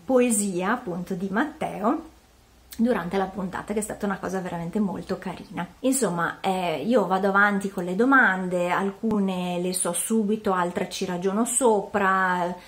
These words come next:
eh, chiedo l'aiuto del cinquanta e cinquanta. Arrivo alla soglia dei ventimila, quindi la seconda soglia sotto la quale non si sarebbe più andati, e chiedo l'aiuto da casa.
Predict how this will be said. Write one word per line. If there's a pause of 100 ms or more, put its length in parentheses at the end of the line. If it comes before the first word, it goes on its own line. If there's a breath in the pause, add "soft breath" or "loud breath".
(160 loud breath)
eh,
chiedo
l'aiuto
del
cinquanta
e
cinquanta.
Arrivo
alla
soglia
dei
ventimila, (360 loud breath)
quindi
la
seconda
soglia
sotto
la
quale
non
si
sarebbe
più
andati, (540 loud breath)
e
chiedo
l'aiuto
da
casa.